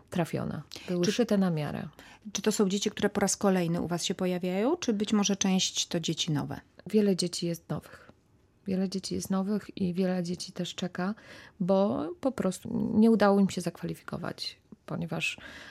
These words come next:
Speaker 1: zainteresowanie było naprawdę duże.
Speaker 2: To ile musiałoby być miejsc, żeby zaspokoić wszystkie potrzeby?
Speaker 1: W szczególności, y, największe zainteresowanie jest w zakresie integracji sensorycznej. No, myślę, że tutaj, jeżeli byłoby pięćdziesiąt miejsc, to i pięćdziesiąt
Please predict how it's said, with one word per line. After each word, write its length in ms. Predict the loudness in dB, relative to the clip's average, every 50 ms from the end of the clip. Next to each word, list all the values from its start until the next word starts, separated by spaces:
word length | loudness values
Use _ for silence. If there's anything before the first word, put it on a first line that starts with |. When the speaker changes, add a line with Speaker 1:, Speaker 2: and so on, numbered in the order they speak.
| -20 -10 _
Speaker 1:
zainteresowanie 880 | -6 -4 -2 0 0 2 0 0 -4 -4 -4 -4 -4 -2 -2 -2 -4
było 300 | -4 -6 -6 -6 -4 -4 -6 -6 -6 -6 -6 -6 -6 -6 -8 -8 -8 -8 -8 -4
naprawdę 500 | -2 -2 -2 -2 -4 -6 -6 -6 -8 -8
duże. 240 | -8 -8 -10 -10 -12 -16 _ _ _
Speaker 2:
To 100 | -2 -2
ile 280 | 4 6 6 6 8 6
musiałoby 460 | 4 2 2 4 4 4 4 2 0
być 200 | 0 0 0 2
miejsc, 340 | 2 4 4 4 4 4 4
żeby 200 | 2 2 2 2
zaspokoić 540 | 2 2 2 2 0 0 2 2 0 0 0
wszystkie 300 | -2 -2 -2 -2 -2 -4
potrzeby? 420 | -4 0 0 0 -2 0 -4 -8 -10 -12 _ _ _ _ _ -8
Speaker 1:
W 60 | -6
szczególności, 880 | 2 4 6 8 8 8 8 8 8 6 2 0 2 4 4 4 4 6 6
y, 100 | 8 8
największe 400 | 10 10 8 8 8 6 6 4
zainteresowanie 920 | 4 6 6 6 4 4 2 2 2 2 2 4 6 6 8 8 6 6 4
jest 240 | 4 4 2 0 0
w 40 | -2
zakresie 360 | -2 0 2 0 0 2 2
integracji 480 | 2 2 2 2 2 2 0 -2 -4 -4
sensorycznej. 640 | -4 -4 -2 -4 -6 -6 -6 -6 -4 -4 -2 0
No, 160 | 2 2 2
myślę, 360 | 4 4 4 2 2 0 -2
że 120 | -2 -2 -4
tutaj, 340 | -6 -4 -2 0 0 0 0
jeżeli 380 | 0 0 0 0 0 -2 -2
byłoby 540 | -2 -2 -2 0 0 0 0 0 -2 -2 -4 -8 -10
pięćdziesiąt 480 | -2 2 2 2 2 0 -2 -2 -2 0
miejsc, 240 | 0 -2 -2 -2
to 120 | -2 -2 0
i 140 | 0 -2 -4
pięćdziesiąt 600 | -4 -6 -4 -4 -4 -6 -6 -6 -6 -6 -6